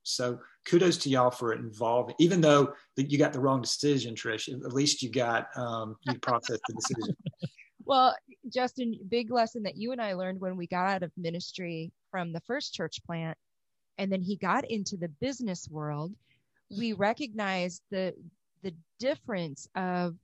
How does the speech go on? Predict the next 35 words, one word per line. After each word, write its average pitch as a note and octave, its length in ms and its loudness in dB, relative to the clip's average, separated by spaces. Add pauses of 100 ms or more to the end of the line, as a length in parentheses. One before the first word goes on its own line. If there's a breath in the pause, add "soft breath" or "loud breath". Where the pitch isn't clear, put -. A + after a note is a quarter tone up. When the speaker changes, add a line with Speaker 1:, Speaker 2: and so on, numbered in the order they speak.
(380)
Speaker 2:
um, E3+ 340 -4
the F3 80 -4
church - 480 -8
world F3+ 360 -2
and F3+ 140 -6
the D#3+ 80 -8 (100)
business A3 480 -6
world E3 460 -4
is F3 240 -4
here B3 300 -6
he's G#3 220 -6
at F3+ 240 -2
this, E3+ 300 -6 (380)
this F#3+ 160 -6
company, A3+ 500 -4
he's F#3+ 200 -4
a E3+ 40 -6
headhunter, G3 800 -4
and F3 240 -6
he's, E3 380 -8 (260)
he C4 160 0
wouldn't G3+ 220 -2
say G#3 160 -2
this F#3 140 -4
publicly, G#3+ 440 -4
but F#3+ 120 -4
I'll A3 160 0
say G3 280 -4
it. - 160 -6
I A3 60 -4
mean, G#3+ 160 -4
he A#3+ 200 -4
was G3+ 280 -4 (380)
crushing A3 760 -4
it, D3+ 160 -6